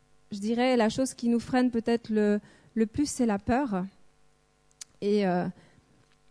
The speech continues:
personnellement, j'avais très peur de parler de Jésus si j'étais pas derrière mon écran d'ordinateur.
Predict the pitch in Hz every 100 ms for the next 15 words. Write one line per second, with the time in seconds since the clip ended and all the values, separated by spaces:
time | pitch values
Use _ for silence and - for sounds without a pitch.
0 | _ - 233 226 269 254 247 262 285 -
1 | _ _ _ _ _ _ _ - 220 226
2 | 214 233 - - - 285 294 277 262 240
3 | 240 233 240 220 233 220 254 269 254 220
4 | 214 220 247 233 233 240 233 220 214 -
5 | 240 226 214 196 190 214 254 -